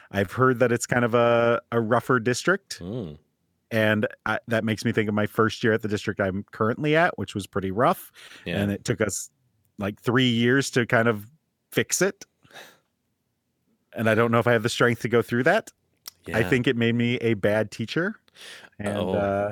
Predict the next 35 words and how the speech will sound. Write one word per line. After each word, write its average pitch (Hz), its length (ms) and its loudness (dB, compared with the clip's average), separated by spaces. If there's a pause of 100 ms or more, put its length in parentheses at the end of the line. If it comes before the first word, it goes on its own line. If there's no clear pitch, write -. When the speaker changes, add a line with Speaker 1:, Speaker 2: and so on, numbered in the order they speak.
Speaker 2:
Oh, 85 320 -8
that's 80 180 -12
not 76 140 -10
good. 78 260 -10
Speaker 1:
I, 107 140 0 (100)
I, 113 200 -2 (460)
I'm 120 140 2
trying 135 400 4
to 139 80 -4
get, 127 240 2
like, 127 160 2
I'm 123 140 2
recovering 131 640 0
from 135 400 0 (220)
those 120 260 -2
years 127 340 -2
and 110 160 -4 (540)
trying 120 200 4
to 110 80 -2
get 113 120 0
back 113 220 0
to 117 160 -4
my 107 320 -2 (100)
kind 107 180 -10
of 110 120 -12
equilibrium 117 680 -4
on 113 120 -4
teaching. 135 400 -6
And 107 240 -8 (680)
I 101 80 -4
just 98 220 -6
don't 101 200 2
want 104 200 -4
to, 104 300 -2
uh, 101 200 0